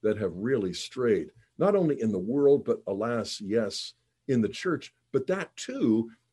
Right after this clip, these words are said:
is something that we have forgotten. We might fixate on the fifties when Fulton Sheen was winning Emmys,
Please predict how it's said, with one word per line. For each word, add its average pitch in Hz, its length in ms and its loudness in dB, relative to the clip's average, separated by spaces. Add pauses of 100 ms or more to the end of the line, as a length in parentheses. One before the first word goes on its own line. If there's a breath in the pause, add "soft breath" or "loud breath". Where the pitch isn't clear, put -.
is 131 400 0
something 139 640 -2
that 117 200 0
we 120 200 -4
have 110 160 -4
forgotten. 90 640 -6 (260 loud breath)
We - 80 -2
might 139 240 0
fixate 160 560 -2
on 127 80 0
the 101 80 -2
fifties 143 520 -4
when 104 180 -2
Fulton 127 320 -4
Sheen 131 340 -6
was 87 160 -4
winning 101 380 -2 (280)
Emmys, 123 420 -2